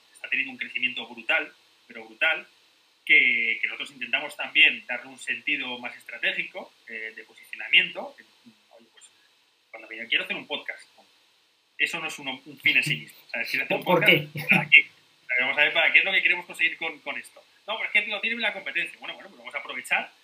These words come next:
Speaker 1: ¿sabes? <laughs> Que, que quieres hacerlo para hacerlo bien. Y, bueno, y plantear, eh, como digo, desde, desde, desde un punto de vista estratégico,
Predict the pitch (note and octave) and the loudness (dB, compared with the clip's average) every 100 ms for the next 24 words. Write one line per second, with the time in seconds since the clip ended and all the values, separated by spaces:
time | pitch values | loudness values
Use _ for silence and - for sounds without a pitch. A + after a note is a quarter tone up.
0 | _ - D3+ F3 E3+ C#3 C3+ B2 C3+ D3 | _ -4 -2 -2 0 2 2 0 -6 -4
1 | E3 E3+ E3+ - - - C#3+ - F3 F#3 | -4 -4 -4 -8 -16 -4 0 0 0 -4
2 | F#3 D3+ E3+ - - _ _ _ _ _ | -2 4 4 2 -10 _ _ _ _ _
3 | _ - - C3 A#2 A2+ A#2 B2+ - _ | _ -6 -4 0 0 0 -2 -4 -6 _
4 | _ _ D3 C3+ B2 A#2+ A#2+ C3 D3+ A2+ | _ _ -4 -2 -2 -6 -10 -8 -6 -8
5 | A2+ - A2 - A2+ A2 - A#2+ B2+ B2 | -10 -14 -16 -14 -18 -20 -20 -20 -18 -14
6 | B2+ B2 - C3 B2+ C#3+ D3 F3+ G3+ | -12 -12 -14 -8 -4 -4 -4 -8 -10